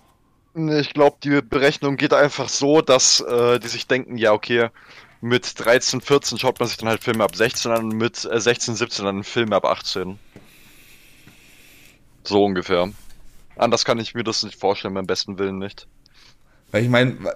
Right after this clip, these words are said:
Speaker 2: hält sich da irgendjemand dran?
Speaker 1: Äh, ich glaube nicht, nein.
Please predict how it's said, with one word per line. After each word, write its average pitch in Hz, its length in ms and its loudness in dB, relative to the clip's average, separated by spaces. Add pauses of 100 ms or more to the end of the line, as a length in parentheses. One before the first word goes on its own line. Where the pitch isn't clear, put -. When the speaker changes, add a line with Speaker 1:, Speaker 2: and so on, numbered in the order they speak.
(240)
Speaker 2:
hält 175 340 2
sich 196 160 -2
da 160 140 6
irgendjemand 175 640 4
dran? 185 300 0 (1500)
Speaker 1:
Äh, 92 1400 2
ich - 120 -16
glaube 78 240 -6
nicht, 110 260 -8
nein. 73 280 -12